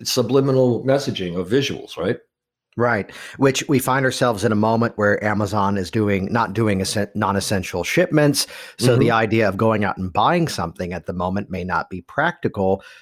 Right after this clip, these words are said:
Speaker 2: So what would you recommend if someone has to kind of think on the fly and craft that, that set?
Speaker 1: Meaning this isn't,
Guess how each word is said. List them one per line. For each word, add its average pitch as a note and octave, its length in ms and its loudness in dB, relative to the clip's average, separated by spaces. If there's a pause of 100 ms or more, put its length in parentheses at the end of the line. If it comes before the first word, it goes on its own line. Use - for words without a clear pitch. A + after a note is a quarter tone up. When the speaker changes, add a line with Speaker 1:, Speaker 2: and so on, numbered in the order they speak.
Speaker 2:
So B2+ 220 2
what C3 180 4
would B2+ 120 4
you A#2 80 4
recommend G#2+ 600 0
if G2 120 2
someone G#2 280 0
has F#2+ 200 -4
to - 80 -8
kind G#2 200 -2
of G2+ 60 -8
think G#2 200 0
on G2 120 0
the F#2 60 -6
fly F#2+ 360 2
and F2 380 -6
craft - 400 -4
that, F#2 240 0 (160)
that G2 160 0
set? - 300 0 (1300)
Speaker 1:
Meaning A2 440 4
this A#2 240 2
isn't, A#2 340 0